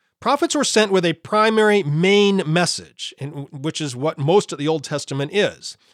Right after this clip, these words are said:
And when people say, "Well, how do we know you're telling the truth? How do we know you're really speaking with the authority of God?" That's when the prophets would make predictions.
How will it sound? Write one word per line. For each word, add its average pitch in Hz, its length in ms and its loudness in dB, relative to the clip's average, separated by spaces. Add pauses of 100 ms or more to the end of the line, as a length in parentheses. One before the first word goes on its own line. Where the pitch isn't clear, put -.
(460)
And 196 140 4
when 208 120 4
people 214 260 0
say, 175 100 -2
"Well, 165 160 2
how 311 280 -2
do 349 100 4
we 285 100 -2
know 226 240 4
you're 208 180 2
telling 202 380 0
the 165 80 0
truth? 143 240 -4
How 269 300 -2
do 320 80 2
we 262 120 0
know 220 240 2
you're 165 240 2
really 214 1080 4
speaking 170 560 -6
with 151 100 -2
the 139 140 -4
authority 135 400 -2
of 117 100 -8
God?" 160 400 2 (640)
That's - 240 -2
when 214 140 4
the 208 80 2
prophets 156 440 -4
would 147 140 -6
make 135 220 -6
predictions. 165 840 -4